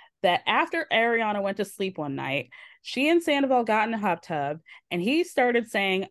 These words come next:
"Oh, you know, Ariana and I are in an open relationship, right?" And that Raquel then told her friend, like, that April, right after Coachella. So Ariana has to be like,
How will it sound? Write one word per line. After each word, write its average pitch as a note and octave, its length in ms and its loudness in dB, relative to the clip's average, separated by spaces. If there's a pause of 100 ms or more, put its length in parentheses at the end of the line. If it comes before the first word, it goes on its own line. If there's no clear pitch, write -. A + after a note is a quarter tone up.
"Oh, G3+ 400 6
you G#3 220 -8
know, B3+ 200 -2
Ariana G3+ 500 -2
and F3 80 -4
I E3 140 -4
are D#3+ 120 -4
in D#3 60 -6
an D3+ 120 -8
open F3 260 0
relationship, F3 680 -2
right?" F#3+ 360 0 (1200)
And F#3+ 160 2
that F3 200 4 (320)
Raquel B3+ 640 0
then G#3+ 240 -2
told B3 480 -2
her G#3 140 -8
friend, A#3+ 260 -4
like, F#3+ 180 -6 (420)
that F3 360 0
April, A3 640 -4 (440)
right A3+ 280 0
after B3 260 -2
Coachella. A#3 600 -4 (760)
So C#4+ 80 0
Ariana D#4+ 600 0
has A3+ 180 -4
to A#3 60 -16
be A3+ 100 -4
like, A3 240 -4